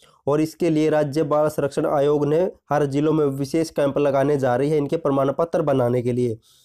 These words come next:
और ये सरकार ऐसा क्यों कर रही है? क्योंकि हरियाणा सरकार चाहती है कि इन्हें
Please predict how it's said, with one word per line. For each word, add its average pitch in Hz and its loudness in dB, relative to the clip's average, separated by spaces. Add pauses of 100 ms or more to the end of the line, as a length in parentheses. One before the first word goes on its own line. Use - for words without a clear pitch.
(120)
और 143 0
ये 170 2
सरकार 165 0
ऐसा 160 2
क्यों 165 0
कर 156 -2
रही 170 2
है? 151 0
क्योंकि 170 0 (220)
हरियाणा 156 2
सरकार 156 0
चाहती 143 0
है 156 2
कि 165 -2
इन्हें 165 2